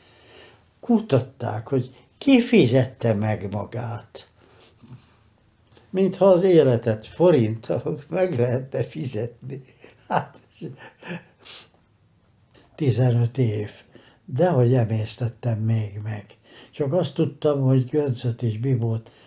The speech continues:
életben hagyták, és én mögöttük. Ők életfogyt, én tizenöt év.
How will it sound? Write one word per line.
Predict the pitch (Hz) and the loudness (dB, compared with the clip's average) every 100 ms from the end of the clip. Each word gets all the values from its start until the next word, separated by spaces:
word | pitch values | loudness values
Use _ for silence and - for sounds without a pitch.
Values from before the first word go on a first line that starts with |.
| _ - | _ -2
életben | 135 147 143 131 123 123 | 2 2 2 2 4 2
hagyták, | 107 120 - 123 120 120 - _ _ - _ | 2 0 -2 -2 0 -2 -6 _ _ -20 _
és | 135 110 139 | -4 -2 2
én | 120 | 2
mögöttük. | 110 117 107 117 - 117 110 - _ - _ | 2 0 2 -2 -2 -4 -6 -8 _ -20 _
Ők | 170 131 120 | 0 2 2
életfogyt, | 147 139 131 117 - 113 107 113 | 4 4 4 2 -2 -4 -4 -4
én | 98 98 | -6 -6
tizenöt | 101 98 104 95 87 - | -8 -8 -10 -12 -16 -16
év. | 101 107 | -16 -16